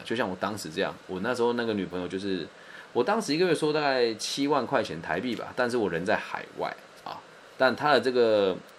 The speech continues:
也不能讲外遇对象，就她现在嫁去的那个我们讲健身房老板的老公，当时的收入大概就是多我两万块左右，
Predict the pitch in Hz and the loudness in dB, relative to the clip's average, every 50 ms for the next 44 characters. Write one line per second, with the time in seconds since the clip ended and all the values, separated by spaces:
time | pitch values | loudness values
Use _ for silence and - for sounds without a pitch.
0 | - - - - - 101 110 135 170 170 147 120 104 110 120 127 131 127 120 123 | -20 -20 -20 -10 -2 0 4 6 6 6 6 4 4 6 6 6 6 6 4 4
1 | 113 104 117 95 78 - - 127 127 139 135 135 147 135 127 - - 143 120 107 | 4 4 2 0 0 0 -2 2 2 2 2 4 4 2 2 4 4 4 4 4
2 | - - 127 107 104 117 113 110 104 98 92 90 90 - - - - - - 90 | 0 -2 -4 -2 -2 0 0 2 2 2 0 0 -4 -8 -16 -20 -20 -10 -6 -4
3 | 92 107 110 104 90 87 92 - 147 131 117 107 104 113 113 117 113 107 - 80 | -2 -2 -2 -2 -4 -4 -2 -2 0 0 0 -2 -2 -2 -2 -2 -6 -6 -6 -6
4 | 80 85 87 95 101 92 - 58 65 62 - - - - 67 82 95 - 131 139 | -4 0 0 0 0 0 -4 -6 -6 -6 -6 -6 -6 -8 -10 -10 -2 -2 0 0
5 | 156 - - 92 85 90 87 - 117 113 117 107 104 101 104 107 104 101 104 101 | 0 -4 -4 -4 -4 -4 -2 0 0 0 2 0 0 0 0 0 0 -2 -2 -4
6 | 107 107 101 98 95 92 - - - - - - - - - - 139 143 135 101 | -4 -4 -2 -2 -2 -4 -6 -16 -20 -20 -20 -20 -20 -10 2 4 4 4 4 2
7 | 82 73 73 73 76 80 80 71 78 98 104 95 85 - 90 85 - - 50 55 | 0 -4 -6 -8 -6 -6 -8 -4 -2 -2 -2 -2 0 0 0 0 0 -6 -10 -8
8 | 71 73 64 | -6 -6 -8